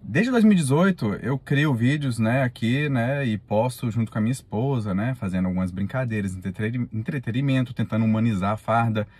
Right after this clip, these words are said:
mostrando que o policial, né, não é só aquele cara brabo que tem que tá com a cara fechada, né?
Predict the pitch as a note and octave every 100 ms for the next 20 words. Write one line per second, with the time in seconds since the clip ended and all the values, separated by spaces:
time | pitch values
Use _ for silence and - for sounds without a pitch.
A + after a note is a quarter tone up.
0 | - - - - B2+ C#3+ D#3+ D3 C#3+ C3+
1 | D3 C#3 - B2+ D#3+ D#3 D3+ D3 D3 -
2 | C3 D3 C3+ - A#2+ C#3 C#3 A2 F2 F#2+
3 | A#2 B2 C#3 D3 C#3+ C#3+ - B2+ B2+ C3+
4 | C#3+ D3+ D3 C3 _ _ B2 C3 - D3+
5 | B2+ A2+ A#2 C#3 B2+ - A#2 C#3 D3 B2
6 | G2+ B2+ D#3